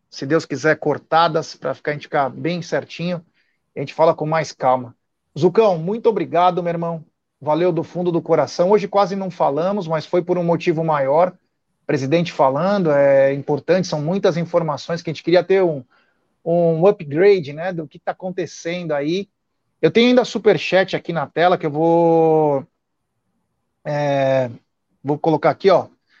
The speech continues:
Tem superchat do queridíssimo Rafa Vinícius.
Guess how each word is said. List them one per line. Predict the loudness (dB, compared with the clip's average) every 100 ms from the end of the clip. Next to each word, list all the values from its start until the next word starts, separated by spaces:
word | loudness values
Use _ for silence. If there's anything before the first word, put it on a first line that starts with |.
| _
Tem | -10
superchat | -4 -2 0 -2 0 0 0 -4 -14 _ _ _ _ _ _
do | -2 -2 -2 0
queridíssimo | 2 2 -2 -4 -4 -4 -4 -6
Rafa | -8 -6 -4
Vinícius. | -4 -2 -2 -4 -6 -14 -18